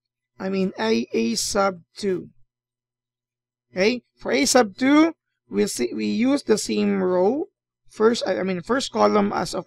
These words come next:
A, but the second column will be changed to the, uh, constants four, negative two, and zero. So you have four, negative two,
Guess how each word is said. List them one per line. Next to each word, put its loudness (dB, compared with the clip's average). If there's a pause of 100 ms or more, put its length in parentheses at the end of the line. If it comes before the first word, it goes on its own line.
A, -2 (500)
but -2
the -2
second -2
column 2
will -2
be -6
changed -4
to -6 (420)
the, -4 (380)
uh, -4 (180)
constants 0
four, 0
negative -6
two, -2
and -4
zero. -6
So -18
you -10
have -12
four, -4 (460)
negative -4
two, -2